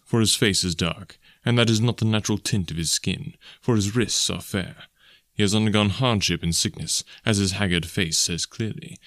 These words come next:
His left arm has been injured. He holds it with a stiff and unnatural manner. Where in the tropics could an English army doctor have seen much hardship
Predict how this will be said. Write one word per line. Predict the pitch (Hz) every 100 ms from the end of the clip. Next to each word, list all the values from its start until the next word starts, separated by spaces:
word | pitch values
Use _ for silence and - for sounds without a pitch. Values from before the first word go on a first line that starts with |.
| - -
His | 123 113
left | 113 104 107
arm | 104 90
has | 87
been | 87 104
injured. | 110 110 - - - -
He | - 131
holds | 127 107
it | 95
with | 95 90
a |
stiff | - - - 80 -
and | 80
unnatural | 85 87 82 85
manner. | 90 92 - - - - - _
Where | 104 107 85
in | 90
the | 90
tropics | - 101 - 87 -
could | 107
an | 107
English | 123 117 110
army | - 104 90
doctor | 82 90 98 101
have | 95
seen | - 110 82
much | 90
hardship | - 117 95 87